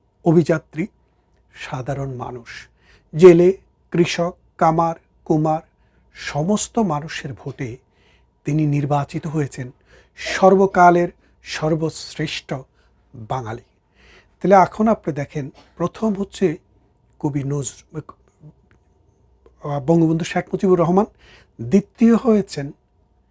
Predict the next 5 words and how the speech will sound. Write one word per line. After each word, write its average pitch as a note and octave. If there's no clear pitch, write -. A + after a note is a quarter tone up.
বিশ্বকবি D#3+
রবীন্দ্রনাথ B2
ঠাকুর। -
তার D#3+
মানে E3+